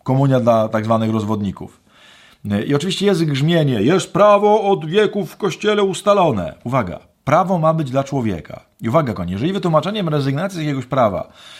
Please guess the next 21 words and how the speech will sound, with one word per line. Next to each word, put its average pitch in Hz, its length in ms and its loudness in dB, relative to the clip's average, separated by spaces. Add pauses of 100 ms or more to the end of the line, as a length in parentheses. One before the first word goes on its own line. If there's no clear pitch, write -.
(260)
byłoby 160 300 2
to, 160 180 0
że 151 100 0
mówimy: 151 280 0
„No, 185 340 4
bo 160 120 0
chcemy 156 320 -2
im 156 60 0
po 139 40 -6
prostu 151 300 -4
ułatwić 139 460 -2
życie, 139 300 -4
chcemy 143 240 -4
różnym 147 300 -2
ludziom 139 320 -2
dać 139 160 -2
takie 143 240 -6
poczucie, 143 380 -6
żeby 135 180 -4
sobie 135 180 -6
wytchnęli”. 135 460 -4